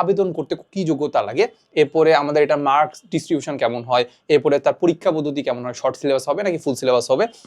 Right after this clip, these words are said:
তারপর হচ্ছে এটা ক্যালকুলেটর ইউজ করা যায় কিনা, এরপরে আমরা আলোচনা করব একদম মেইন পার্টে, সেটা হচ্ছে আমাদের এটা কোশ্চেন প্যাটার্ন কেমন হয়,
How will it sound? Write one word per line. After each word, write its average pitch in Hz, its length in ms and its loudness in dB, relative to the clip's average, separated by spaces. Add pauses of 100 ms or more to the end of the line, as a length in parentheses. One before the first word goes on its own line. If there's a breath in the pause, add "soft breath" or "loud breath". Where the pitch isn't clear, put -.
(120)
তারপর 139 220 2
হচ্ছে 135 160 -2
এটা 147 160 0
ক্যালকুলেটর 160 380 0
ইউজ 139 180 -2
করা 131 180 2
যায় 110 180 0
কিনা, 120 160 -4 (420 soft breath)
এরপরে 208 280 4 (120)
আমরা 165 180 4
আলোচনা 156 300 0
করব 147 100 -2 (100)
একদম 147 220 -2
মেইন 180 160 0 (100)
পার্টে, 113 340 0
সেটা 143 120 -4
হচ্ছে 131 160 -6
আমাদের 135 200 -4
এটা 127 180 -4
কোশ্চেন 147 320 -2 (100)
প্যাটার্ন 131 320 0
কেমন 113 240 -6
হয়, 170 120 2